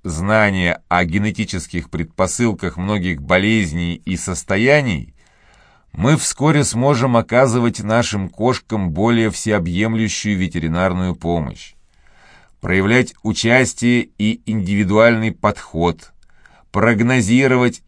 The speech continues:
и предупреждать возникновение у них проблем со здоровьем. Во многом это стало возможно благодаря проекту секвенирования генома кошек,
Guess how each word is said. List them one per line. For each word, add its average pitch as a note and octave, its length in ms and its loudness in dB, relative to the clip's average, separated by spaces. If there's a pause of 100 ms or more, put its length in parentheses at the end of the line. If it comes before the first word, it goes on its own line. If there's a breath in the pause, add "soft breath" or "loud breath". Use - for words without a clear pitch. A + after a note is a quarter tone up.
и A#2+ 140 4
предупреждать G#2+ 1160 0
возникновение G2+ 880 0
у G2+ 80 -2
них G#2 240 -2
проблем F#2 480 0
со F#2+ 160 -6
здоровьем. C#2+ 760 -2 (880)
Во C#2+ 180 -8
многом A2+ 400 0
это A2 200 -2
стало A2+ 320 2
возможно G#2 680 -2 (340 loud breath)
благодаря A2 720 4
проекту A2+ 680 0
секвенирования G#2+ 1120 0
генома F2 540 -2
кошек, D#2+ 680 -4